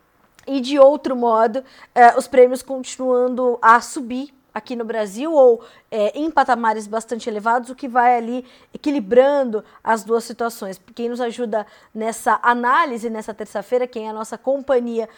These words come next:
pra entender exatamente pra onde vamos é Rafael Silveira, analista das safras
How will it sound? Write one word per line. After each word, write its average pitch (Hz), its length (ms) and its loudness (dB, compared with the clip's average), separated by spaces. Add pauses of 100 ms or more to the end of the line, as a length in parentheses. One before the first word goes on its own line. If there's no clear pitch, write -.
(220)
pra 240 140 0
entender 240 380 -2
exatamente 247 560 -6
pra 247 160 -4
onde 240 160 -6
vamos 247 200 -6
é 247 60 -6
Rafael 233 380 -8
Silveira, 233 380 -4
analista 220 420 -10
das 214 160 -12
safras 247 580 -2